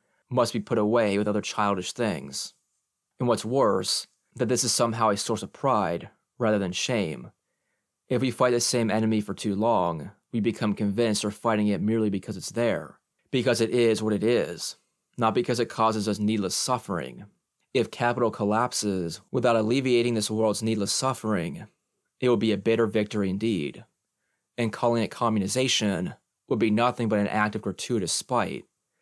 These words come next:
The word will fill no one's belly. For us,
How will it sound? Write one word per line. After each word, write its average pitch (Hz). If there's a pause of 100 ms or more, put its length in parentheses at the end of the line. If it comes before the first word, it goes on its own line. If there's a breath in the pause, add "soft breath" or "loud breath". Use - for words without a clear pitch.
(140)
The 117
word 110
will 113
fill 107
no 107
one's 107
belly. 95 (500)
For 123
us, 101